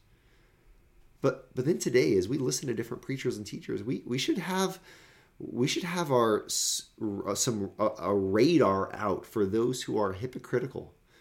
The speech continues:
It's not to say that a preacher or teacher is going to be perfect, but do they have, do they have habits of arrogance? Do they,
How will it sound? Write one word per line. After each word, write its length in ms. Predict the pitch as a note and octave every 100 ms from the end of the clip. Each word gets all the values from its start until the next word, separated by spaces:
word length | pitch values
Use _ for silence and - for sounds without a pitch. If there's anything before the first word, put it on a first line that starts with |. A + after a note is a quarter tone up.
| _ _ _ _ - -
It's 140 | -
not 120 | G#3
to 60 | G#3
say 180 | G3 F#3+
that 140 | F3
a 60 | C3+
preacher 400 | - D3 D3+ C#3
or 40 |
teacher 280 | C3+ C#3 C3
is 100 | A#2+
going 200 | B2 A#2
to 40 |
be 120 | G2
perfect, 540 | F#2 - C3+ B2+ - -
but 140 | G#2+
do 80 | A2+
they 180 | - F3+
have, 380 | D#3 C#3 C3 - - - - - -
do 100 | A2+
they 140 | C#3
have 200 | D3 A2+
habits 640 | - - A#2 A#2+ F#2 D#2
of 240 | - F2 - - - -
arrogance? 500 | A2 A2+ G#2+ E2 D#2+
Do 180 | - A#2
they, 220 | B2+ D3